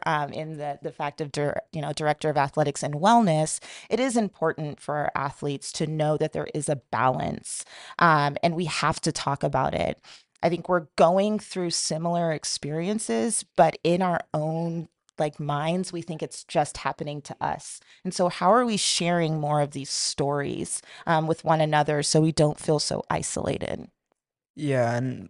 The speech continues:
Speaker 2: especially with people struggling to balance the sport, uh, the schoolwork and their sport, how do you think they should go about combating that, and who do you think they should talk to? Piece of advice you would give them?
Speaker 1: Yeah, the, the one thing, you know, for me is to ask for help, and I, I didn't really learn that until it was too late.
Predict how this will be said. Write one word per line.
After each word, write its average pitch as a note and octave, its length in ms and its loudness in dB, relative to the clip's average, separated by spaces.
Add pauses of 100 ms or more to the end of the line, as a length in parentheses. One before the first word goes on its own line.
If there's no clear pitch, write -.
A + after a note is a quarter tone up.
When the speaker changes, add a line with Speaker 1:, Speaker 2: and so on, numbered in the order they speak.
Speaker 2:
especially D3+ 400 -2
with C#3 220 -2
people A#2+ 240 -2
struggling A#2 400 2
to A2 80 0
balance A2 500 -2
the A2+ 120 -6
sport, - 340 -4
uh, B2 220 2
the A#2 120 -6
schoolwork B2 480 0
and B2 80 -2
their A2+ 100 0
sport, A#2 520 -2 (320)
how B2+ 180 6
do C#3 80 4
you D3 100 2
think C3 200 0
they A#2 80 2
should A2+ 320 0 (140)
go B2 140 6
about A2+ 220 4
combating A2 460 0
that, G#2+ 240 0
and G#2 120 -4
who A2+ 140 -4
do A#2+ 60 2
you A#2 80 0
think A2 120 -4
they G#2+ 60 0
should - 160 -8
talk A2+ 280 4
to? A2 280 0
Piece G#2+ 220 -6
of G#2 80 -2
advice G2+ 260 -4
you F2 60 -6
would F#2+ 100 -8
give G2 140 -6
them? F#3+ 140 -8
Speaker 1:
Yeah, F#3+ 440 -2
the, G#3+ 300 0
the B3+ 100 2
one C#4+ 300 0
thing, G3+ 480 0
you G3 80 -2
know, F3 100 2
for E3+ 160 -4
me E3+ 140 -2
is D#3+ 120 0
to - 140 0
ask D3 260 0
for C3+ 140 -4
help, C3+ 380 0
and E3 100 4
I, E3 180 6
I G3+ 160 10
didn't F#3 360 2
really D#3 260 2
learn D3 280 0
that C#3+ 260 0
until D3 240 -2
it - 80 -4
was D3 120 -6
too - 180 -8
late. C#3 420 -4